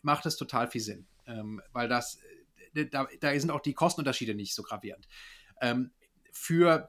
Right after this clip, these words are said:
den Gebäudebestand, ähm,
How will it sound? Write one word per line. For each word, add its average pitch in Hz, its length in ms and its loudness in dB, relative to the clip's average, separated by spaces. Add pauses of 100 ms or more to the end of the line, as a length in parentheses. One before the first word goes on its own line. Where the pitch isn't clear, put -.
(100)
den 139 120 2
Gebäudebestand, 135 920 4 (840)
ähm, 147 320 4